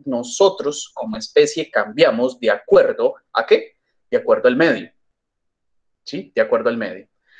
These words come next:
Pero desconocía que también cambiamos, no solamente exteriormente, sino internamente, de acuerdo a unas, eh, a unos cambios genéticos. Es lo que yo les explicaba, o yo no sé si fue a ustedes o a los de once, a los de nueve uno. <clears throat> Fue a los de nueve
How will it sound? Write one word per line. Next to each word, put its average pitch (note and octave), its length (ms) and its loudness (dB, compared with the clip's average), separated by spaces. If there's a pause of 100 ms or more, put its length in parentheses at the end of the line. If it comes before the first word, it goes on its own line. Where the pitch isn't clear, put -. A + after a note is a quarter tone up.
(140)
Pero E3 280 6
desconocía C#3+ 880 0
que B2+ 100 -10
también A2 420 -6
cambiamos, D3 1000 0
no A#2+ 160 -6
solamente D3+ 540 0
exteriormente, D3 800 -2
sino G#2+ 260 -10
internamente, C3 1000 0
de A#2+ 80 2
acuerdo A#2+ 420 2
a C3 60 4
unas, F3+ 520 -2 (420)
eh, F#2+ 340 -8
a G2 80 -16
unos G#2+ 240 -6
cambios C#3 300 4
genéticos. - 680 0 (140)
Es - 100 -6
lo D3 80 4
que F#3 120 2
yo C#3 80 2
les D3 160 -2
explicaba, C3 680 2
o A2 120 -4
yo A#2 100 -4
no C#3 120 -6
sé D#3+ 120 -6
si D#3 140 -12
fue D3+ 100 -4
a D3 80 -10
ustedes D3 380 2
o B2+ 60 2
a A2+ 40 4
los A2+ 160 -6
de A2 80 -4
once, A2 320 -12 (140)
a G#2+ 60 -20
los A2 140 -14
de G2+ 380 -12
nueve G2+ 240 -16
uno. C#3+ 320 -6 (1120)
<clears throat> F#3+ 460 4
Fue A#2+ 100 2
a - 20 4
los C#3 100 2
de C#3 80 6
nueve A2 180 -2